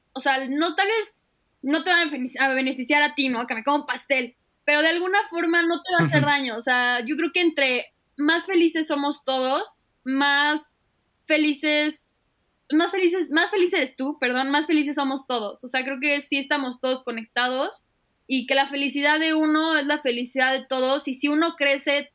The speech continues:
Speaker 1: todos crecemos y lo he visto súper, súper claro.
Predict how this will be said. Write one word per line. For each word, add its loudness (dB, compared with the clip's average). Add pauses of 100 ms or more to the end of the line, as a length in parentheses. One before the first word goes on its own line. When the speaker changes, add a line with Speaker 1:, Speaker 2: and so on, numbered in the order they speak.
Speaker 1:
todos 2
crecemos -6
y -8
lo 0
he 0
visto -4
súper, -4
súper -8
claro. -4